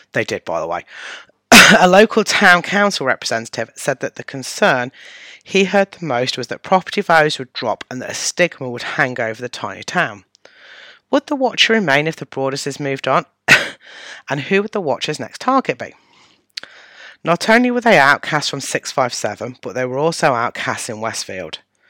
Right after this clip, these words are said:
Derek wanted to leave Westfield, but M-, Maria wanted to stay for the sake of their kids. She said that the Watcher took so much from them and she refused to allow them to take any more.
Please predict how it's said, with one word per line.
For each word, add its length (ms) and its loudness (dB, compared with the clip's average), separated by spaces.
Derek 360 4
wanted 280 -2
to 140 -8
leave 220 2
Westfield, 520 -4
but 240 -10
M-, 220 -10
Maria 480 2
wanted 300 -6
to 60 -8
stay 260 -4
for 80 -16
the 80 -6
sake 240 -8
of 60 -14
their 100 -12
kids. 360 0
She 120 -4
said 220 2
that 120 -6
the 100 -4
Watcher 340 2
took 280 -8
so 340 4
much 200 -2
from 280 2
them 200 -8
and 80 -10
she 140 -2
refused 460 -4
to 100 -4
allow 260 2
them 120 -8
to 80 -12
take 340 -8
any 140 -8
more. 320 -8